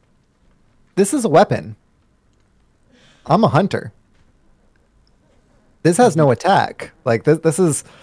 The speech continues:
something that synergizes with the, like, swarming and killing and then swarming and then g-, killing off your own little, like, token dudes. And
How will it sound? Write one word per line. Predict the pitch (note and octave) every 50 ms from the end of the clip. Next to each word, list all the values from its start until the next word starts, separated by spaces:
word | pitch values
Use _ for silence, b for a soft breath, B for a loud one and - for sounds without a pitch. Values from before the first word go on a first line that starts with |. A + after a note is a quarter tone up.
| b b b
something | - - F3 D3+ C#3 D3+ C#3
that | B2+ -
synergizes | - - G#3+ A3 G#3 G3 - G3+ G3 G3+ F#3 D3+ G3 F#3+ D#3 -
with | C#3 B2+ - -
the, | C3 A#2
like, | G#2 A2 G#2+ -
swarming | - - - - F3 F#3+ F#3 F#3 F#3 F#3+ F#3 F#3+ F#3 D#3
and | B2+ A2+
killing | - - F#3+ G3+ F#3+ F#3 F#3 F#3 F#3 F3
and | D3+ B2+
then | A#2+ A2+
swarming | - - - A3 A3 G#3+ G#3+ G#3 G3+ G#3 G3+ G3
and | F3+ D3+
then | C3 C3 B2+ - -
g-, | - - D3+
killing | - - D#3 D#3+ E3 E3 D#3 D3+
off | D#3+ - -
your | - C#3 C3+
own | C#3 C#3 C#3+ C#3+
little, | C3 C3+ B2 B2+
like, | A2+ A2+ A2+ - -
token | - G#3+ G#3 G#3 A3 G#3+ G3+
dudes. | G#3 G#3 G#3 G3+ G3+ G3+ G3+ E3+ C#3+
And | C3+ B2+ A#2+ -